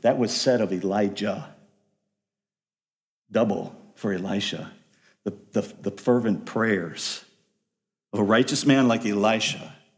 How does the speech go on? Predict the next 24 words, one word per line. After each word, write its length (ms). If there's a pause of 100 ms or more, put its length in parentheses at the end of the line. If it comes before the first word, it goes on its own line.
(200)
had 240
great 580
power. 440 (540)
And 140
what 100
was 100
the 80
thing 160
about 260
Elijah 600 (1120)
that 100
James 340
says? 320 (360)
James 280
says, 280 (140)
"Elijah 380
was 160
a 40
man 340
with 140
a 40
nature 360
like 220
ours." 480